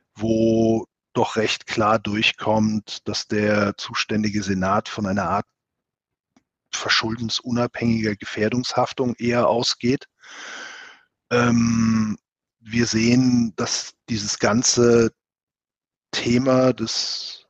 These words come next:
Schadensersatzes eine unglaubliche Dynamik kriegt. Wir haben, um das mal zu, wir haben Entscheidungen, die sagen,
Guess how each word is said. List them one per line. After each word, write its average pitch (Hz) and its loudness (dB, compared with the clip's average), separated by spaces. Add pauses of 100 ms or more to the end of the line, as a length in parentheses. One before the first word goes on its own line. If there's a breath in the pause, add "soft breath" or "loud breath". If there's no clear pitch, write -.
Schadensersatzes 117 0
eine 110 -4
unglaubliche 117 -4
Dynamik 104 -2
kriegt. - -4
Wir 104 -4
haben, 110 -2
um 113 -8
das 113 -4
mal 113 -2
zu, - -6 (1300 loud breath)
wir 117 2
haben 127 2
Entscheidungen, 127 2
die 113 -4
sagen, 117 2